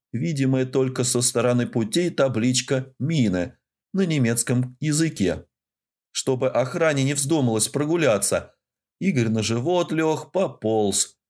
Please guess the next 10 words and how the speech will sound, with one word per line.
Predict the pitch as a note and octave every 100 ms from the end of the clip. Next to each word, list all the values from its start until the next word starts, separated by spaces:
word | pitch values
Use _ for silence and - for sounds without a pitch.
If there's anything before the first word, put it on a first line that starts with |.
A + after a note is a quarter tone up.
| _ _ _ _
Руками | F#2+ G2+ C#3+ D3 B2+
перед | B2 A#2
собой | - A#2 A2+ A#2 A2+
ощупывал. | G2+ G2+ - D3+ D#3 D#3 C#3+ C#3+ C#3 - _ _
Показалось, | C3 B2+ C3+ B2 C3 D3+ D3+ C#3 C3+
минная | C#3 C3 C3 B2+
полоса | C3+ C#3 C#3 C#3+ C#3+
не | C#3+
кончится | C3+ D#3 C#3+ B2+ B2+ D3
никогда. | D#3 F3+ - D#3+ C#3 A#2+ G#2 F#2